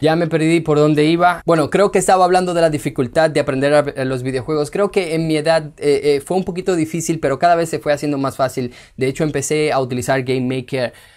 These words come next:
que, eh, con Game Maker cuatro, Game Maker cinco creo que fue que empecé a, a, a, a programar. O bueno, a crear juegos en drag and drop y todo esto, pero fue un poquito difícil al principio, pero al mismo tiempo como que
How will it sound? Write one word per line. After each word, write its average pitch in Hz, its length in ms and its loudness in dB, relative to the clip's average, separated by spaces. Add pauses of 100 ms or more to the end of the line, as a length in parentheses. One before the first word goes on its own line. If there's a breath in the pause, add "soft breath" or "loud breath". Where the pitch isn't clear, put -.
(140 loud breath)
que, 131 360 -2
eh, 120 100 -10
con 127 180 -6
Game 143 260 0
Maker 160 320 -6
cuatro, 147 440 0
Game 131 180 -2
Maker 147 340 -4
cinco 143 400 -4
creo 139 320 -4
que 131 140 -8
fue 117 220 -6
que 135 100 -8
empecé 117 540 -8 (260 loud breath)
a, 107 680 0
a, 110 240 -2
a, - 20 -4
a 117 100 -4
programar. 117 680 -2 (400 soft breath)
O 127 140 0
bueno, 127 320 2
a 104 140 -2
crear 127 200 0
juegos 143 300 -2
en 123 120 -4
drag 120 200 -2
and 117 140 -4
drop 120 180 -2
y 123 60 -6
todo 123 240 -2
esto, 123 240 -6
pero 131 440 0
fue 170 140 0
un 185 60 2
poquito 196 540 0
difícil 202 500 -2
al 208 100 0
principio, 208 560 -2
pero 160 160 0
al 147 60 4
mismo 160 320 -6
tiempo 156 420 -4
como 123 300 -4
que 117 400 -4